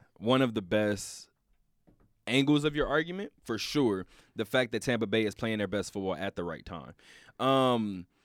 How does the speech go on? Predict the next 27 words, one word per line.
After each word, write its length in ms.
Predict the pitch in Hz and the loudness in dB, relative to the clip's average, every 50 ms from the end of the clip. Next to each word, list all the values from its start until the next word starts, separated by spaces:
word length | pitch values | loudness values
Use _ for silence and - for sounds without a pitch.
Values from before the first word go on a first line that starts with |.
| _ _ - | _ _ -2
I 80 | 117 135 | 2 6
have 240 | 160 151 - - | 6 6 4 4
plenty 360 | - - 123 139 147 151 139 123 | -4 -4 0 0 2 4 2 2
of 100 | 104 - | 0 -2
questions 360 | - 113 107 98 107 104 98 | -2 -2 -2 -2 -4 -6 -4
I 60 | 98 | -4
wanna 240 | 95 95 98 95 95 | -4 -2 -4 -4 -4
ask, 440 | 92 92 92 95 95 92 - - - _ | -4 -4 -4 -4 -6 -6 -8 -12 -16 _
but, 440 | 90 90 107 117 123 113 98 90 - _ _ _ _ _ _ _ _ _ _ _ _ _ _ _ _ _ - | -10 0 2 4 4 4 2 -2 -6 _ _ _ _ _ _ _ _ _ _ _ _ _ _ _ _ _ -4
uh, 840 | 104 113 113 113 113 110 107 107 101 101 98 95 87 78 80 76 62 50 50 50 50 50 - - _ _ _ _ _ _ _ _ _ _ _ _ _ _ _ _ _ _ _ _ _ _ _ _ _ _ _ _ _ _ _ _ _ _ | -2 0 2 2 2 2 2 0 0 -2 -4 -6 -6 -8 -8 -10 -10 -12 -14 -16 -18 -18 -20 -20 _ _ _ _ _ _ _ _ _ _ _ _ _ _ _ _ _ _ _ _ _ _ _ _ _ _ _ _ _ _ _ _ _ _
me 180 | - 180 240 381 | -2 2 4 4
and 100 | 440 359 | 4 2
Salim 420 | - - 190 160 151 156 156 147 | 2 -2 -2 0 0 0 0 0
talked 280 | - - 131 127 - - | -2 -2 -2 -2 -2 0
about 200 | 117 104 104 - | 0 0 0 2
the 60 | 98 | 2
way 120 | 95 98 98 | 0 2 2
that 100 | 98 92 | 0 0
Drew 180 | 95 104 101 | 0 -2 -4
Brees 340 | 92 90 98 95 95 92 90 | -2 -2 -2 -2 -2 -2 -4
looked, 240 | 92 92 92 90 98 | -4 -4 -4 -4 -4
and 80 | 98 | -6
we 100 | 110 135 | -6 -6
try 180 | 151 - 160 143 | -6 -4 -6 -4
not 160 | 139 131 120 | -4 -6 -10
to 60 | - | -10
overreact, 520 | 87 110 101 104 101 104 101 98 101 98 | -12 -10 -10 -10 -12 -10 -8 -8 -8 -10